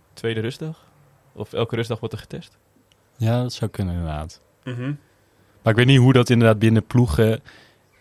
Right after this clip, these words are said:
Speaker 2: zit, of zij inderdaad ook nog apart testen,
Speaker 1: Ja, volgens
Speaker 2: of
Speaker 1: mij worden ze per steekproeven dan uitgehaald en dan zo wordt gecontroleerd.
Speaker 2: Oh ja. Ja, dan moet ze gewoon zorgen dat Pogacar niet getest wordt.
Speaker 1: <laughs>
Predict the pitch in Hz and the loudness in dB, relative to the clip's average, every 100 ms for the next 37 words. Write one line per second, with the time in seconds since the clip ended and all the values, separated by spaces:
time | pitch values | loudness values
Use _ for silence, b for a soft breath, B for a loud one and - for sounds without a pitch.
0 | b _ 107 110 113 107 - 104 113 113 | b _ -2 0 0 -2 0 2 2 0
1 | 104 95 104 98 - 107 - 110 - 113 | 0 0 0 -2 -4 -4 0 0 0 -2
2 | 107 - - 104 107 113 104 117 113 117 | -2 -2 0 0 0 -2 -2 -4 -4 -6
3 | 123 - 120 - 117 120 120 104 110 104 | -6 -2 -4 -2 -4 -4 -6 -6 -4 -2
4 | 101 - 92 92 - - 98 95 95 90 | -4 -4 -8 -8 -10 -16 -10 -8 -8 -6
5 | 107 95 98 - 101 95 101 90 - _ | -4 -4 -6 -10 -12 -10 -10 -12 -12 _
6 | _ _ _ _ _ - 90 78 82 - | _ _ _ _ _ -8 -6 -6 -10 -18
7 | _ _ _ _ _ _ _ b b b | _ _ _ _ _ _ _ b b b
8 | b b _ 104 95 92 - - 92 90 | b b _ -4 -2 -4 -6 -6 -4 -2
9 | 90 82 92 - 90 85 - 87 85 98 | -4 -6 -10 -8 -6 -6 -6 -8 -8 -8
10 | 90 92 92 - 92 - | -10 -10 -10 -12 -6 0